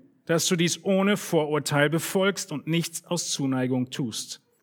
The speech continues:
Die Engel beobachten. Die Engel haben eine Besorgnis dafür, dass die Gemeinde heilig ist, rein ist.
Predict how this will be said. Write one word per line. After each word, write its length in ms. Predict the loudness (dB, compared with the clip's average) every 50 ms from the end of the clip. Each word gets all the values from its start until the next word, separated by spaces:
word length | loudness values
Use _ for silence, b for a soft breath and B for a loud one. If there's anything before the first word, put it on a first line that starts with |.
| _ _ _ _ _ _ _ _ _ _ _ _ _ _ -20 b b b b b b b b b b b b b b _ _ _
Die 120 | -4 -2 0
Engel 440 | 2 2 4 6 6 6 6 4 2
beobachten. 760 | -2 -4 -2 0 0 2 2 0 0 -4 -6 -6 -6 -6 -6 -12 -20 _ _ _ _ _ _ _
Die 160 | 0 2 4 4
Engel 320 | 4 4 4 4 4 4
haben 520 | 4 4 4 4 2 2 0 0 -2 -2 b b b b b b b b b b b b b _ _
eine 180 | 0 0 2
Besorgnis 720 | 2 0 -2 0 4 4 4 4 2 0 0 -2 -2 0 0
dafür, 560 | 0 0 0 -2 -4 -4 -4 -4 -4 -8 -14 _ _ _ _ _ _ _ _ _ _ -2
dass 260 | 0 2 2 2 2
die 140 | -2 0 2
Gemeinde 580 | 2 2 4 4 4 4 4 4 4 4 6
heilig 380 | 6 6 6 6 4 0 0 0
ist, 280 | 0 0 0 -4 -8 -8
rein 420 | -4 -2 2 4 4 4 4 4
ist. 500 | 2 0 -2 0 0 -4 -6 -6 -10 -14